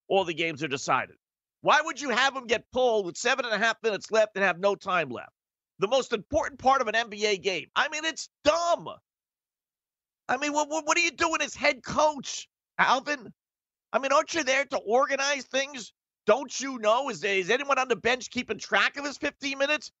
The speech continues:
With seven and a half minutes left when he got yanked, did someone come to you and say, "Oh, oh, by the way, hey, coach, you know what? You used up all fifteen minutes"? What do you play him in the first half for? Nothing happens in the first half. You wanna start him because it's a nationally televised game. It's the first game back.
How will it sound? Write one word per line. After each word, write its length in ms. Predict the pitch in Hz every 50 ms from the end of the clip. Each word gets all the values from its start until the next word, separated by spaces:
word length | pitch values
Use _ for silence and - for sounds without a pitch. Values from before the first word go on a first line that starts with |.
| _ _ _ _
With 160 | 160 170 -
seven 360 | - - 240 262 285 277 285
and 80 | 262 247
a 140 | 233 220 247
half 160 | 254 247 -
minutes 260 | 240 233 226 - -
left 200 | 220 254 247 -
when 100 | 190 202
he 80 | 208 214
got 260 | 190 214 202 196 165
yanked, 360 | 147 160 202 240 240 185 -
did 180 | 170 180 135 -
someone 240 | 196 220 247 233 175
come 220 | 196 214 226 208
to 60 | 226
you 40 | 220
and 100 | 196 160
say, 160 | - 208 196
"Oh, 200 | 190 196 214 208 -
oh, 80 | 196
by 200 | 196 196 196 190
the 100 | 180 175
way, 200 | 165 185 196 190
hey, 140 | 165 170 175
coach, 340 | - - 190 208 202 - -
you 60 | 160
know 120 | 170 170
what? 200 | 175 180 185 151
You 80 | 143 143
used 240 | 156 170 175 156 180
up 140 | 165 - 165
all 160 | 175 170 -
fifteen 340 | 185 175 - - 185 175 160
minutes"? 380 | 180 196 180 147 - - - _ _ _ _ _ _ _ _
What 140 | - 220 294
do 40 | 311
you 80 | 302
play 240 | - - - 294 311
him 160 | 311 311 302
in 80 | 294 285
the 100 | 269 202 -
first 280 | 262 285 277 262 -
half 300 | - 220 240 269 285 277 - _
for? 200 | 180 165 151 139
Nothing 460 | 147 220 330 330 349 - - 233 196
happens 420 | 175 170 175 170 - 165 151 127 160
in 80 | 156
the 100 | 147 131 -
first 260 | - 147 143 127 -
half. 120 | 151 139 127
You 120 | 160 202
wanna 180 | 240 262 247 -
start 420 | - - - 233 240 247 254 247
him 160 | 262 254 240 - _ _ _ _ _ _
because 340 | 175 175 - 185 190 180 156
it's 180 | 185 165 - 180
a 60 | 165
nationally 500 | 180 202 214 226 214 - 208 208 208 185
televised 580 | - 208 202 208 208 185 196 196 202 190 156 143
game. 280 | 190 196 202 202 185
It's 100 | 165 -
the 100 | - 139 -
first 300 | - 180 196 202 165 -
game 260 | 185 190 190 190 180 151
back. 340 | 185 190 190 196 196 190